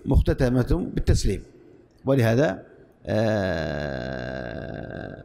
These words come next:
آه، أيضًا جاء في، في الحديث: "تحريمها التكبير وتحليلها التسليم".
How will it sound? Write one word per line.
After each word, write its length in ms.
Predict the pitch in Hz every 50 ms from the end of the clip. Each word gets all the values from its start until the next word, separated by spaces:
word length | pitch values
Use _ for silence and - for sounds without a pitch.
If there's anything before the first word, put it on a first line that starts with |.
| - _ _ _ _ _ _ - -
آه، 1500 | 60 - 90 87 85 98 85 60 57 58 58 53 - - - - - 57 58 57 52 55 58 58 58 58 62 62 62 131
أيضًا 200 | - - 156 170
جاء 200 | 165 165 - -
في، 180 | 120 120 127 117
في 60 | 101
الحديث: 360 | 107 - - 117 160 185 180 - - - - _ _ _ _ _ - -
"تحريمها 800 | 143 101 - 135 143 135 127 135 135 135 170 196 - - - - -
التكبير 760 | - - - 110 98 113 107 117 135 165 - - - - -
وتحليلها 880 | - 135 - - 123 131 131 127 120 117 110 131 165 202 - - - - -
التسليم". 400 | 220 - - - - - 107